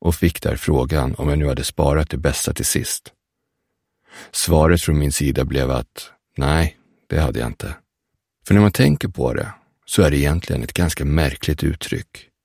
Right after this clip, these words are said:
att spara det bästa till sist. Varför ska man göra det egentligen?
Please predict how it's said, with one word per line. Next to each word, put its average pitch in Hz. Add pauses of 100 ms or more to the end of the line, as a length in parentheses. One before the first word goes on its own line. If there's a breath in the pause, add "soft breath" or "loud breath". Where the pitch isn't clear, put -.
(200)
att -
spara 62
det 53
bästa -
till -
sist. - (1400 loud breath)
Varför 117
ska 107
man 104
göra 98
det 87
egentligen? -